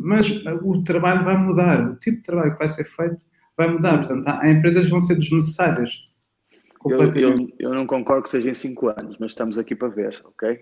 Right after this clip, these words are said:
Speaker 2: Porque a tecnologia, o I P v seis, que é uma tecnologia de protocolo de servidor, já foi inventada há milhões de anos e ainda usam I P v quatro. Ou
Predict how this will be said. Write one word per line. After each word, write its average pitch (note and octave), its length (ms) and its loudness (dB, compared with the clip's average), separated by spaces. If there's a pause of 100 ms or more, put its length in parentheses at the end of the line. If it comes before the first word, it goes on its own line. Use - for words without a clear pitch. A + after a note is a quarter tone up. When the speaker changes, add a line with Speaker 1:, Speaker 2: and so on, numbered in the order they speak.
(140)
Speaker 2:
Porque A#2+ 260 -8
a A2 40 -2
tecnologia, A#2+ 1000 -4
o B2 140 0
I - 20 0
P C3 160 0
v B2 200 -2
seis, A#2 420 -2
que - 100 -8
é A2+ 60 -2
uma A#2 180 -2
tecnologia A#2 520 -6
de G#2 60 -6
protocolo A#2 560 -4
de - 60 -20
servidor, A2 600 -4
já A2+ 120 -8
foi A#2 200 -10
inventada A2+ 480 -6
há A2 40 -8
milhões A2 320 -12
de A2+ 160 -8
anos A#2 380 -8
e B2 40 -8
ainda A#2 140 -8
usam A#2+ 280 -6
I A#2 40 -6
P B2 140 -4
v A#2+ 160 -4
quatro. - 400 -8
Ou - 320 -20